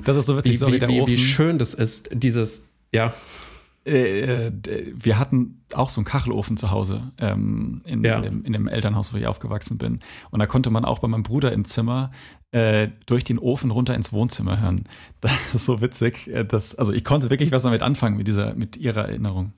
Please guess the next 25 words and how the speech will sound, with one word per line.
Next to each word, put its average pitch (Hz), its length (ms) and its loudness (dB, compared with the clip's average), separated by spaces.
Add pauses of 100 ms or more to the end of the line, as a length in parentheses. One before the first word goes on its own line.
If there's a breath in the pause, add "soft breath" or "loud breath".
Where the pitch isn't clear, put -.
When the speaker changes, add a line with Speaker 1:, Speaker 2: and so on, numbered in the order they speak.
Speaker 1:
Ja, 107 140 -4 (100)
sorry. 92 300 -2
Speaker 2:
Ja, 120 300 2 (100)
und 120 140 2
das, 139 260 0
die, - 360 -4
d-, - 140 -4 (420)
also 110 220 0
gut, 131 220 0
und 110 160 0
das 127 180 0
ja 123 140 2
auch 120 140 0
so 123 380 2 (200)
zu - 120 0
verknüpfen, 135 720 0
dann 110 460 0
aus 117 280 0
der, 107 440 0
die 113 140 2
Erinnerung 113 760 2
der 107 100 2
Vergangenheit 110 840 0
mit 110 200 0
dann 113 340 2